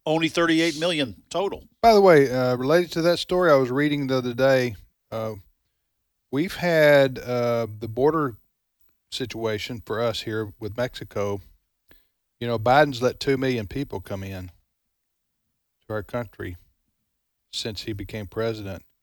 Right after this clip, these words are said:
Speaker 2: illegally. I, I don't even know if you can use that word any longer 'cause Biden has basically made it legal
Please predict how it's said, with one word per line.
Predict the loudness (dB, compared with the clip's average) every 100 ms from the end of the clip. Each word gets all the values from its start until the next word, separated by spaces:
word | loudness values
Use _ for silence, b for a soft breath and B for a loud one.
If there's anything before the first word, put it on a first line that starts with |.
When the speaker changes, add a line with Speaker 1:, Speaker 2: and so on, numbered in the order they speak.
| _ _ _ _ _ _ _ _ _
Speaker 2:
illegally. | -6 -4 -4 -6 -8 -10 -14 _ _ _ -14
I, | -14 -18 _ _ _ _ -8
I |
don't | -8
even | -8 -10
know | -10
if | -10 -12
you |
can | -12
use | -10 -6
that | -6
word | -4 -6 -4
any | -8 -10
longer | -10 -10 -12
'cause | -12 -12 -4
Biden | -2 -2 -4 -12 -14 _ _ -20 _
has | -12
basically | -2 -2 0 -8
made | -4 -6
it | -6
legal | -4 -4 -4 -10